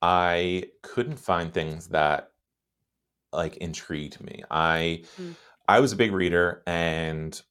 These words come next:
Speaker 1: I, at some point, like, around probably, I would say, like, middle school, I stopped reading a little bit because I felt like I had k-,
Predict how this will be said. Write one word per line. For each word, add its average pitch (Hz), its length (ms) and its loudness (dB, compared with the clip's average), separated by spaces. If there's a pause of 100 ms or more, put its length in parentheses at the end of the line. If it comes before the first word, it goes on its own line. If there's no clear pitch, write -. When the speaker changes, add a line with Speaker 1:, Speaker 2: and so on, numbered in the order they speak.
Speaker 1:
I, 85 800 2 (180)
at 92 200 -2
some 101 240 2
point, 95 480 -2
like, 90 160 -2
around 90 720 0 (200)
probably, 131 560 2 (260)
I 135 60 -4
would 139 80 -4
say, 110 120 2
like, 87 180 2
middle 82 300 2
school, - 500 -4 (520)
I 87 80 4
stopped - 380 2
reading 95 300 2
a 82 40 0
little 78 200 4
bit 82 180 2
because 82 640 2 (100)
I 80 300 4
felt 82 360 2
like 73 200 2
I 73 140 4
had 71 400 -2
k-, - 100 -16